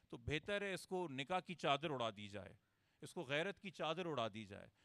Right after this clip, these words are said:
as opposed to seeing that a child is being abused and somebody might be fulfilling their pedophilic lust just by using a nikah nama।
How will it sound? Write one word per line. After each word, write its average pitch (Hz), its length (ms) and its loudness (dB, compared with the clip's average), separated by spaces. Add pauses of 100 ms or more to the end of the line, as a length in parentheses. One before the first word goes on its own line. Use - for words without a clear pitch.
(180)
as 208 200 6
opposed 190 400 0
to 196 60 -6
seeing 190 380 -4
that 175 320 -4
a - 60 -10
child 196 420 0
is 151 140 -8
being 180 220 -6
abused 180 380 -6 (320)
and 156 220 -2
somebody 190 520 0
might 160 220 0
be 190 200 -6
fulfilling 170 480 -4
their 156 160 -4
pedophilic 180 500 -2 (100)
lust 165 240 0 (560)
just 196 200 -2
by 185 200 0
using 165 240 -2
a 165 140 0
nikah 120 200 0
nama। 98 300 -8